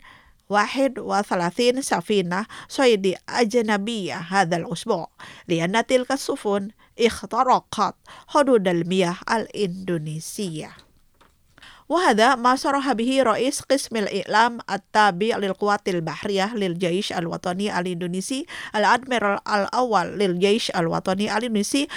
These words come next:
محمد زينودين، في جاكرتا يوم الأربعاء. وأوضح سعادته أن وزارة الشؤون البحرية ومصائد الأسماك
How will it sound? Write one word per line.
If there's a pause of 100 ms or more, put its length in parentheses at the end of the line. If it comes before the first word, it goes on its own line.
(180)
محمد
زينودين، (240)
في
جاكرتا (300)
يوم
الأربعاء. (600)
وأوضح
سعادته
أن
وزارة
الشؤون
البحرية
ومصائد
الأسماك